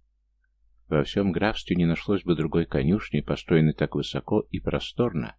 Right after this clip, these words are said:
с таким превосходным освещением и вентиляцией,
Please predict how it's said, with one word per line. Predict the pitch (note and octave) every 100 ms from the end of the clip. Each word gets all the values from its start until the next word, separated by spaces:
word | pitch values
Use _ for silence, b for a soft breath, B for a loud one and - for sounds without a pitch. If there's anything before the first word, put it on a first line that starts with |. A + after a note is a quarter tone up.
| _ _ _
с | -
таким | - F2 A2+ G#2
превосходным | F2+ E2+ - G2 E2+ E2+
освещением | - - C#2 - - F#2 F#2 -
и | E2
вентиляцией, | C#2+ - B1 F#2+ - - - -